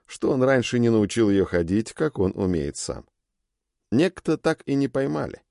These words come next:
Он сумел ускользнуть от полиции со своими последователями, оставив на пути ещё пару трупов. Но он вовсе не собирался исчезать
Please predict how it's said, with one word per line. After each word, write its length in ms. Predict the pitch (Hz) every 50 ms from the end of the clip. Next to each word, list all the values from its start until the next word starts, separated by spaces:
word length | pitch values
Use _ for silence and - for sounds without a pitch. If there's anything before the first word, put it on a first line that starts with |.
| _ _ _ _ - _ -
Он 200 | - 107 110 101
сумел 380 | - - 110 107 113 110 - -
ускользнуть 600 | 123 104 - - 117 117 110 107 123 123 104 -
от 140 | 73 - -
полиции 440 | 82 78 98 113 107 - - 101
со 160 | 87 - 95 87
своими 300 | - 92 95 92 87 -
последователями, 840 | - 95 - - 214 196 170 156 143 123 135 131 135 131 120 95 - _ - _ _ _ _ _
оставив 520 | - 123 135 - - 202 196 185 170 -
на 120 | 156 156 135
пути 280 | - 139 123 - 151
ещё 460 | 135 123 123 113 - - - 113 104 95
пару 300 | - 98 87 87 85 78
трупов. 380 | - 80 71 - - - - _ _ _ _ _ _ _ _ _ _ _ _ -
Но 220 | - 120 117 107
он 120 | 95 95 98
вовсе 360 | 90 101 107 98 - - 113
не 80 | 120 123
собирался 580 | - - 143 170 175 170 104 85 - - 82
исчезать 500 | 76 - - 85 80 107 131 151 - -